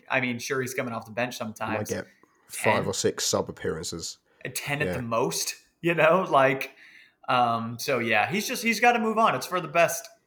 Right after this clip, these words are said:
Speaker 1: for him. And I, I think he absolutely can do a job somewhere. It's just not here, you know, and we all know that we're going to sign a striker.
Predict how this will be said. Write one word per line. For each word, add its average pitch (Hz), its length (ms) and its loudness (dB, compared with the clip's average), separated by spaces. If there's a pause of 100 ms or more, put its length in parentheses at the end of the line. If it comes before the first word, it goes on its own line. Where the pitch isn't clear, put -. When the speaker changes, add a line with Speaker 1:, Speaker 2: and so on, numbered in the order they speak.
Speaker 1:
for 151 180 0
him. 156 240 0
And 117 100 -2
I, 123 120 4
I 143 160 4
think 175 280 -2
he 170 360 -4
absolutely 151 680 2
can 135 220 -4
do 135 200 -2
a 127 60 0
job 131 380 4
somewhere. 104 400 -4
It's 131 220 -6
just - 380 -4 (840)
not 123 460 0 (420)
here, 156 560 0
you 135 120 -2
know, 135 280 2
and 135 560 0 (640)
we 214 200 0
all 226 240 4
know 165 460 2 (280)
that 160 160 4
we're 156 140 0
going 156 300 2
to 143 60 0
sign 143 280 2
a 120 60 -2
striker. 104 500 0